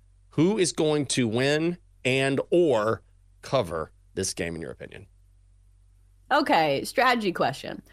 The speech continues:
Speaker 2: When you have a
Speaker 1: Mm-hmm.
Speaker 2: strong first impression on a game, how willing are you to stick with your guns? Because as soon as you see this line,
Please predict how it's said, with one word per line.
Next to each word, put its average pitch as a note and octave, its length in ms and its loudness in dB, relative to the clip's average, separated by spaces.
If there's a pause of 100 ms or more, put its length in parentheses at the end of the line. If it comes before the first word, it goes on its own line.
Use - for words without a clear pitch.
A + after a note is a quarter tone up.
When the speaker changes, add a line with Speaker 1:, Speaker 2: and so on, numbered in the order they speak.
(220)
Speaker 2:
When A3 180 2
you D#4 100 4
have A#4 160 4
a B3+ 100 4
Speaker 1:
Mm-hmm. G#3+ 160 -2
Speaker 2:
strong G3+ 320 4
first - 320 0
impression G3 480 0
on F3+ 140 2
a D#3 100 0
game, D#3+ 500 0 (300)
how D#4+ 400 4
willing C#4+ 400 2
are F#3 100 2
you D#3 560 4
to A3 140 0
stick G#3+ 260 0
with F3 140 -4
your D3+ 80 0
guns? - 400 -6 (280)
Because A#3+ 320 4
as A#3+ 120 -2
soon E4 200 2
as G4 120 2
you D4 120 2
see C#4 180 -2
this A3 200 0
line, D#3 480 0